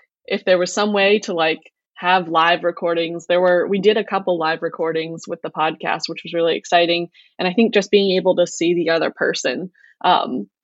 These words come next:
is huge. So the only downsides are that a lot of times we don't get to see the other person that we're interviewing. Um, and that can be hard just for a lot of different reasons, but we've started to do some, some Zoom interviews so that we can actually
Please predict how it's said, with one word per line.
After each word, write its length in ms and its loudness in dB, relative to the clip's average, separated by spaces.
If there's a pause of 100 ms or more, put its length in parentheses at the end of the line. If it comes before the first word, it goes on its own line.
(240)
is 220 0
huge. 520 0
So 300 4
the 120 4
only 260 4
downsides 520 2
are 100 2
that 160 2
a 40 2
lot 220 4
of 80 4
times 320 -4
we 80 -2
don't 220 -4
get 200 0
to 100 -12
see 280 -4
the 140 -4
other 200 -6
person 540 -6 (240)
that 140 2
we're 100 0
interviewing. 800 0 (320)
Um, 280 0
and 140 0
that 140 2
can 120 0
be 120 2
hard 320 0
just 320 -10 (240)
for 80 4
a 80 4
lot 240 4
of 60 -4
different 260 -6
reasons, 440 -2
but 180 0 (680)
we've 240 2
started 400 4
to 80 -4
do 200 2
some, 440 0 (140)
some 240 2
Zoom 260 2
interviews 560 -2
so 240 -2
that 140 2
we 100 -2
can 200 -4
actually 580 0